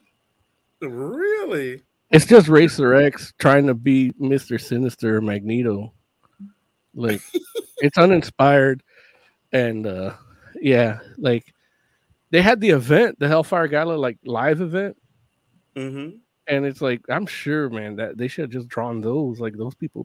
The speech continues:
Speaker 2: probably look better.
Speaker 1: Than, than Cyclops, or you're talking about all of
Speaker 2: Yeah.
Speaker 1: them?
Speaker 2: Than Cyclops.
Speaker 1: I, like, I actually like that outfit.
Speaker 2: Of
Speaker 1: Like,
Speaker 2: course you do. You can't see.
Speaker 1: I can see.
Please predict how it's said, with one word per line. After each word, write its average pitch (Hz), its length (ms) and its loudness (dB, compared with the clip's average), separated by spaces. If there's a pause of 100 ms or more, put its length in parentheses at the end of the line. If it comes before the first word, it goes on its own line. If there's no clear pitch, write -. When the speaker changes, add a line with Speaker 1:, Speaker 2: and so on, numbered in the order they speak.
Speaker 2:
probably 104 180 -8
look 87 180 -14
better. - 240 -18 (1800)
Speaker 1:
Than, 113 360 -2 (140)
than 110 220 -4
Cyclops, 330 640 -2
or - 20 -6
you're 131 100 -4
talking 113 240 -4
about - 140 -8
all 101 180 -6
of 90 80 -4
Speaker 2:
Yeah. 147 100 6
Speaker 1:
them? - 680 -12 (160)
Speaker 2:
Than 185 160 4
Cyclops. - 680 -4 (1900)
Speaker 1:
I, 453 80 -6 (100)
like, - 300 -10
I 143 120 4
actually 403 360 -8
like 104 280 -6
that 87 160 -12
outfit. - 440 -20 (260)
Speaker 2:
Of 107 100 -6
Speaker 1:
Like, 107 80 -2
Speaker 2:
course 320 260 -4
you 190 100 -14
do. 165 80 -2
You 175 140 -2
can't 240 240 0
see. 285 440 -12 (1120)
Speaker 1:
I 294 200 2
can - 160 -6
see. 453 800 -4